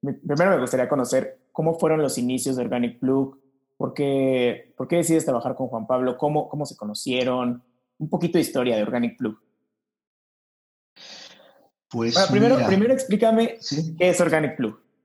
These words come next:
Speaker 1: para la gente que, que nos está escuchando y que todavía no los conoce.
Speaker 2: Pues Organic Plug inició como un espacio, más bien, Organic Plug es un espacio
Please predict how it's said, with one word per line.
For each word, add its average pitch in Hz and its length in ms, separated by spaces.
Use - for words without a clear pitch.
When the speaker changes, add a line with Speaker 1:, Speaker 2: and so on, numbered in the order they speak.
Speaker 1:
para 120 160
la 120 120
gente 131 280
que, 110 320
que - 100
nos 117 120
está - 80
escuchando 135 420
y - 20
que 113 100
todavía 117 260
no 120 140
los 123 140
conoce. 107 440
Speaker 2:
Pues 110 480
Organic 196 420
Plug - 540
inició 135 480
como 123 480
un 135 120
espacio, 143 500
más 131 160
bien, 120 360
Organic 185 360
Plug 170 200
es 160 120
un 175 100
espacio 135 580